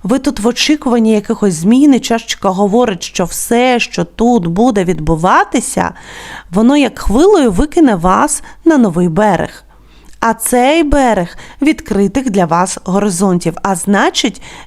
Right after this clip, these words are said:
відкриті перед вами нові можливості. Це покращення ваших позицій на сьогоднішній день. Так, далі. Ну, отут також, е, дивіться, у вас ініціали, буква І,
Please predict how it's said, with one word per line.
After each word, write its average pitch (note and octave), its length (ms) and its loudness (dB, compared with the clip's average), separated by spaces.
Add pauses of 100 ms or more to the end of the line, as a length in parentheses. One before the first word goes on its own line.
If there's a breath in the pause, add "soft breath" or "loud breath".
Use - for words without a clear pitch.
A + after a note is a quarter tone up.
відкриті A#3 640 0
перед F#3 300 -4
вами A3 360 2 (160)
нові F3 300 2
можливості. F3 840 -2 (260 loud breath)
Це - 260 0
покращення G3 580 -2
ваших G#3+ 320 -2
позицій D#4 680 0 (280 loud breath)
на A3+ 320 4
сьогоднішній E3+ 840 -2 (240)
день. E3 320 -2 (2250 loud breath)
Так, A3+ 800 -4 (140)
далі. F#3+ 640 -2 (2000 loud breath)
Ну, F4+ 180 4
отут C#4 380 -4
також, G3+ 580 -2
е, F3+ 320 -2
дивіться, F#3 420 -2
у E3+ 40 0
вас F#3 280 -2
ініціали, G3+ 880 2
буква F#3+ 480 -2
І, A#3 420 2